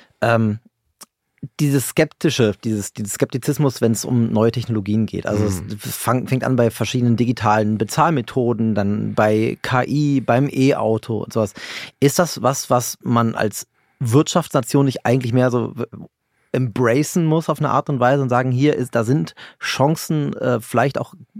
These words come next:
Speaker 1: ein Marktführer zu werden in einem gewissen Bereich? Ähm, ist das was, was uns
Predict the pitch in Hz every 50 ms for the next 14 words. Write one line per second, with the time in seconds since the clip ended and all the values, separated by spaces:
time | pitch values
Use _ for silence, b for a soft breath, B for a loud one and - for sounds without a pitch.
0 | 254 - - 147 139 127 117 120 123 151 180 - - - - 190 165 143 123 -
1 | - - - 104 104 104 107 110 110 113 104 - - 107 95 - - 110 98 95
2 | 90 90 104 127 - B B B B B B B B - 101 120 113 117 110 B
3 | B B B _ - 139 - 165 127 156 143 - - 127 123 123 131 127 - -
4 | - - 123 120 - - 147 139 - - -